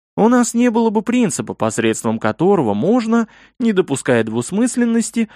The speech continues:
установить положение человека между "М" и "Ж". Такой принцип найден, однако, в законе полового притяжения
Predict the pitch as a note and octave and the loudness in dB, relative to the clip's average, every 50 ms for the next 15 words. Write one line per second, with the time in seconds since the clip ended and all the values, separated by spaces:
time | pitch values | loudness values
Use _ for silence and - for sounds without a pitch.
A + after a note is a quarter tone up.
0 | - - _ _ - A#3+ A#3+ - - B3 A3 F#3 D#3 C3+ B2+ C3 B2 - C3 B2 | -20 -20 _ _ -2 -2 -2 -2 0 0 0 2 2 2 0 0 -2 0 0 0
1 | B2 B2 A2+ B2 C3 B2+ B2 A#2+ A2+ - B2+ A2+ A2 A2 D#3+ G3+ G#3+ - G#3+ F#3 | 2 0 0 0 0 0 0 0 -2 -2 -2 -2 0 0 0 -2 -2 -2 -2 -2
2 | D#3+ D#3+ D3+ A#2+ A2+ B2 - - - A2+ A2+ A2 G#2+ - - A#2+ A#2+ A2 G#2+ G#2+ | -2 -2 -2 -2 -2 -4 -4 -4 -4 -2 -2 -2 -4 -4 -2 -2 -2 -2 0 0
3 | A2+ A2 G2 F2+ - _ _ _ _ _ _ - A2+ A2+ - B2+ B2+ A#2 C#3+ C#3 | 0 0 0 -2 -6 _ _ _ _ _ _ -2 -2 0 2 2 2 2 2 0
4 | F3 F#3 F3+ - F#3 - - C#3 E3 G3+ G#3+ G3+ A3 G#3+ G#3+ G#3+ G3 F#3 G#3 G#3 | 0 0 0 -2 -2 -2 -2 0 0 0 2 2 2 2 2 0 0 0 0 0
5 | G3+ - - G3+ G3+ - D#3 C#3 A#2+ B2 G2+ - - B2+ D#3+ E3 C#3 A2+ - A2 | 0 0 -2 -2 -2 -4 -4 -4 -2 -2 -2 0 0 0 0 0 -2 -2 0 0
6 | G#2 G#2 G2+ G#2+ G#2+ G#2 F#2+ - A2+ G#2 - A#2 A2 A#2 E3+ A3 A#3 A#3+ B3 B3+ | 0 2 2 0 0 0 -2 -4 -6 -6 -6 -6 -2 0 0 0 2 2 0 0
7 | A#3+ | -2